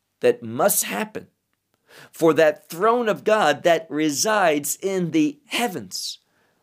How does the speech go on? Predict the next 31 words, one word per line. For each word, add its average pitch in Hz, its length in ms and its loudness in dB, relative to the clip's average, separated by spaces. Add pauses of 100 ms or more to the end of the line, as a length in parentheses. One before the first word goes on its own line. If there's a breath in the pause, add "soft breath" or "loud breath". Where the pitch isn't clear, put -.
(120)
where 120 220 2
that 127 440 0
counsel 214 540 -2
of 92 140 -6
God 104 380 -4 (260)
also 131 420 0
is. - 600 -12 (480 loud breath)
That - 360 -2
throne 180 560 -2 (1040)
is 123 200 -8
going 113 220 -6
to 104 60 -6
come 113 340 -8
to - 200 -12
earth. - 360 -10 (180)
What 127 140 0
do 127 80 0
we 123 120 -4
call 123 280 2
that? 131 280 -10 (580)
The 120 120 0
establishment 139 1040 -4 (160)
of 107 120 -4
the 101 100 -8
kingdom 104 440 -10
of 92 140 -14
God. 98 220 -10 (600 loud breath)
So 180 260 4
we 208 340 0
want 180 520 -2
that. - 260 -2